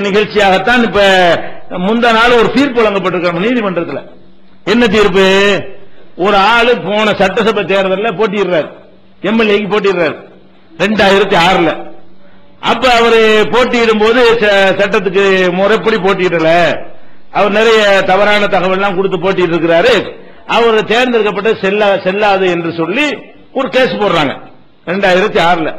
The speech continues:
கேஸ் போட்டு இவரு தேர்ந்தெடுக்கப்பட்ட செல்லுமா செல்லாதா விசாரிக்கிறாங்க,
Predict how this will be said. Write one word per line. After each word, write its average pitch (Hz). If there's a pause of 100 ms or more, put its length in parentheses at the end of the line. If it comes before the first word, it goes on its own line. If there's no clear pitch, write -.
(760)
கேஸ் 247
போட்டு 214
இவரு 240
தேர்ந்தெடுக்கப்பட்ட 214
செல்லுமா 208
செல்லாதா 180 (960)
விசாரிக்கிறாங்க, 185